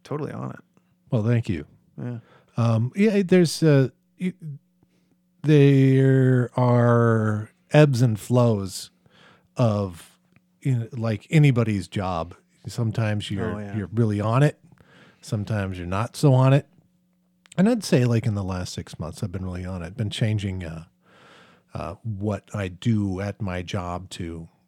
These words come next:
Speaker 2: become better at what I'm doing. And it's, and it's a, you know, I'm constantly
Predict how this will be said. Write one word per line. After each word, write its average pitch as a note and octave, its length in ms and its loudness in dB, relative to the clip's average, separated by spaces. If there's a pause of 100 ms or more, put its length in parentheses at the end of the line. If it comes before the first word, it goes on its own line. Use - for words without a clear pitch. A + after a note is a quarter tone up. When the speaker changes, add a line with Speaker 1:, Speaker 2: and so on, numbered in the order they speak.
(380)
Speaker 2:
become - 1200 -6 (140)
better F#2+ 400 -4 (380)
at F2 260 -8
what F#2+ 320 -10
I'm F2+ 200 -10
doing. F#2 380 -10
And E3+ 120 -2
it's, G3+ 200 -6
and F#3 120 2
it's F#3+ 160 0
a, E3+ 120 0 (180)
you F#3 100 0
know, C3 200 2 (180)
I'm C3+ 140 0
constantly A#2+ 640 -4